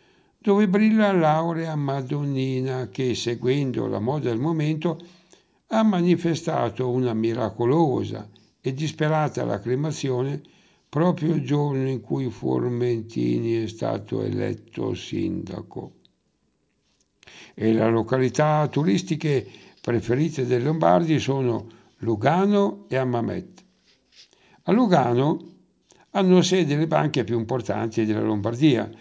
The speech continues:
dove i milanesi previdenti amano portare i loro risparmi in prospettiva della prossima unione monetaria europea, che ci frega.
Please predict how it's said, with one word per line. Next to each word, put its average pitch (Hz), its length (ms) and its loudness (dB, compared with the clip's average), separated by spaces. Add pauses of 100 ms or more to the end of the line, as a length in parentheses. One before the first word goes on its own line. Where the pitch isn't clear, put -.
(240)
dove 131 440 2
i 127 40 2
milanesi 135 680 0
previdenti 135 800 0
amano 139 560 -2
portare 120 640 -2
i 120 40 0
loro 123 300 0
risparmi 139 880 -2 (560)
in 208 200 4
prospettiva 151 840 0
della 120 240 2
prossima 120 520 -2
unione 107 540 2
monetaria 107 1120 -4 (220)
europea, 120 840 -2 (800)
che 87 140 -14
ci 107 140 -10
frega. - 580 -10